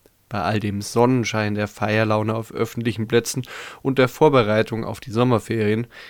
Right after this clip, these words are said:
erscheinen die ersten Wochen der Krise wie aus einem anderen Zeitalter. Vorbei sind die täglichen Extras und Specials nach den Nachrichten. Jetzt ist die Zeit der Sommerinterviews in luftigen Sommeranzügen,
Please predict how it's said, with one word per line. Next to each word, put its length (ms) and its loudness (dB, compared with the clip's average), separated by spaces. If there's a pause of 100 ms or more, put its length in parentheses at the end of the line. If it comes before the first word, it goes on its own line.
(120)
erscheinen 360 4
die 180 2
ersten 400 0
Wochen 320 0
der 160 0
Krise 420 -2
wie 140 -4
aus 160 -8
einem 340 -4
anderen 460 -4
Zeitalter. 760 -4 (600)
Vorbei 380 4
sind 220 0
die 100 -6
täglichen 560 -2
Extras 580 0
und 200 -6
Specials 680 -2
nach 240 -2
den 160 -4
Nachrichten. 600 -4 (680)
Jetzt 360 2
ist 180 -6
die 60 0
Zeit 220 2
der 80 -2
Sommerinterviews 960 -2
in 180 -6
luftigen 540 -2
Sommeranzügen, 840 0